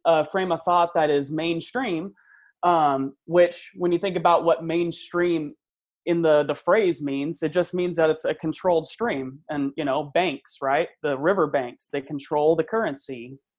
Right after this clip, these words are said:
right? So they're just controlling the information. They're allowing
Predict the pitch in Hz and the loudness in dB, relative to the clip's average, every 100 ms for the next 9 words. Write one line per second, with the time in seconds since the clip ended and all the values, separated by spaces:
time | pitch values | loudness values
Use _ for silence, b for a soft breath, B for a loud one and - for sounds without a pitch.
0 | _ - 139 170 - b b b - - | _ -8 -4 -4 -6 b b b -8 2
1 | 190 185 175 185 226 - 180 170 196 220 | 4 6 4 2 -2 -4 -6 0 2 4
2 | 214 139 131 147 147 143 - 143 139 139 | 2 -2 -6 -6 -4 -4 -4 -4 -4 -6
3 | - 123 139 139 143 165 190 185 151 | -12 -8 -2 2 6 6 6 4 2